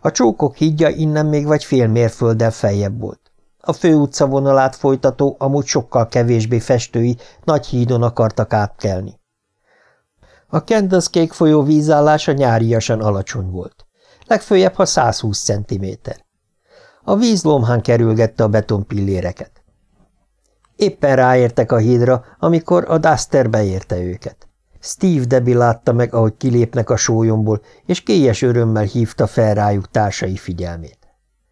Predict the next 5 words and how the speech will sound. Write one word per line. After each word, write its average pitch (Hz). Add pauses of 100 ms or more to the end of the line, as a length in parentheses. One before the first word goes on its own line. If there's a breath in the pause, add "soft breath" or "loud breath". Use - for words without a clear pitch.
(500)
„Vágj 190
elébük!” 196 (360)
süvöltötte 107
Webby 104
Gerton. 98